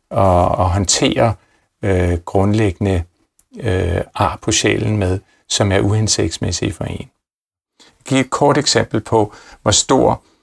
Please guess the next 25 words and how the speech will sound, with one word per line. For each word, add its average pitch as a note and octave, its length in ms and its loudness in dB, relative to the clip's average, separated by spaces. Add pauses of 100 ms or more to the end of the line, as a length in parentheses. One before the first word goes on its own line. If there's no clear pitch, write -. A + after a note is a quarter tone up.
(520)
afstand A#2 540 2
der A2 80 2
er G#2 200 4
mellem, G#2+ 600 0 (380)
øh, G2+ 220 2
de G2 160 -2
følelsesmæssige A#2+ 840 0
centre G#2+ 520 0
i A2 40 2
hjernen G2+ 480 0 (440)
og A2 240 0
de A2 100 2
rationelle G2 560 0
centre F#2+ 420 -2
i - 20 -2
hjernen. F2 400 -4 (480)
Altså, F#2+ 360 0 (320)
øh, F2+ 340 0 (300)
det G2+ 100 0
limbiske A#2+ 420 0
system A2 520 -2 (460)
og A2+ 180 -4
præfrontal - 640 -2
ko-, - 380 -6
cortex. - 600 -4